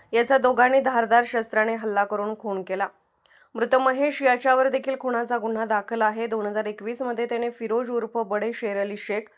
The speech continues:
वय पंचेचाळीस, राहणार जुना कुपवाड रस्ता, सांगली, याचा खून केला होता. मृत फिरोजच्या मुलाने साथीदारासह महेशचा खून केल्याचे प्राथमिक तपासात स्पष्ट झाले आहे.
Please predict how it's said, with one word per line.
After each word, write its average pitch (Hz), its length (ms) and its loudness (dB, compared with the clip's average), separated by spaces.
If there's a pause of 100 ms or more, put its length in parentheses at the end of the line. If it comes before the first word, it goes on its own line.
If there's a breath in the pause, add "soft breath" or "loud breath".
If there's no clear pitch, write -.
(420 soft breath)
वय 226 120 6
पंचेचाळीस, 262 720 4
राहणार 262 260 4
जुना 226 300 0
कुपवाड 220 400 0
रस्ता, 208 320 0
सांगली, 208 360 -4
याचा 214 320 -2
खून 196 220 -6
केला 190 220 -4
होता. 190 280 -2 (560 soft breath)
मृत 233 200 2 (100)
फिरोजच्या 269 420 4
मुलाने 254 400 2
साथीदारासह 233 800 0
महेशचा 226 560 -2
खून 240 260 -2
केल्याचे 214 360 -4
प्राथमिक 202 480 -6 (120)
तपासात 220 500 -4
स्पष्ट 220 380 -8
झाले 180 280 -6
आहे. 180 260 -4